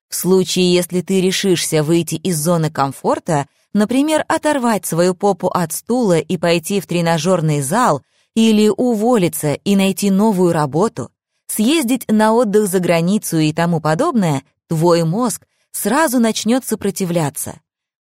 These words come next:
Он чувствует возможную опасность, поэтому придумает тысячу причин, лишь бы ты осталась внутри этой зоны.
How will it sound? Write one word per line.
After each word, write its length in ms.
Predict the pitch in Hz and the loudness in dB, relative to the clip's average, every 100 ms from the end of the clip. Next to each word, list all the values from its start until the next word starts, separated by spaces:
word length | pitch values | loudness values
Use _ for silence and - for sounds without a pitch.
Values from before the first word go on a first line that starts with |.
| - | 0
Он 280 | 214 196 | 2 2
чувствует 680 | 180 - 262 - 202 180 156 - | 0 -2 -2 -4 -2 0 0 -2
возможную 800 | 180 190 165 165 165 165 160 160 | 0 2 2 2 2 2 2 2
опасность, 680 | 160 156 147 139 131 - _ _ _ _ | 0 -2 -2 -4 -6 -8 _ _ _ _
поэтому 580 | 220 330 392 370 349 339 | 0 0 -2 -4 -6 -6
придумает 640 | 285 269 240 311 269 254 | -2 0 0 2 2 2
тысячу 460 | - 240 254 220 202 | 0 -2 -2 -4 -4
причин, 560 | 180 156 - 180 269 330 | -2 -2 -2 -2 0 0
лишь 340 | 170 185 240 | 2 2 0
бы 140 | 247 | -2
ты 160 | 277 262 | -2 0
осталась 580 | 190 - 156 170 180 160 | 0 0 0 2 0 -2
внутри 460 | 165 165 156 160 | -2 -2 0 0
этой 320 | 175 160 165 170 | 2 2 0 0
зоны. 520 | 151 160 143 127 | 0 0 0 -4